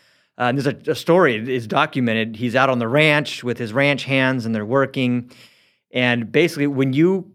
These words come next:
cross a property line into someone else's land, someone's hillside, that whatever cattle's there is theirs. If it's not branded yet,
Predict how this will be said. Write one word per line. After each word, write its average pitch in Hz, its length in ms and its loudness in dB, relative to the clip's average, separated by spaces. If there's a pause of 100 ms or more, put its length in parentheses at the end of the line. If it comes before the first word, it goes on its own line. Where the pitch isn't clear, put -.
(180)
cross 147 580 0
a 113 80 -6
property 151 600 0
line 104 560 -6 (160)
into 117 200 -4
someone 127 420 -2
else's 117 520 -4
land, 110 460 -4
someone's 117 380 -4
hillside, 147 580 -4 (760)
that 127 460 2
whatever 143 380 2
cattle's 139 440 0
there 131 200 2
is 113 140 -4
theirs. - 480 -4 (100)
If 110 120 -8
it's 147 160 -2
not 151 220 2
branded 139 460 -2
yet, 220 320 -4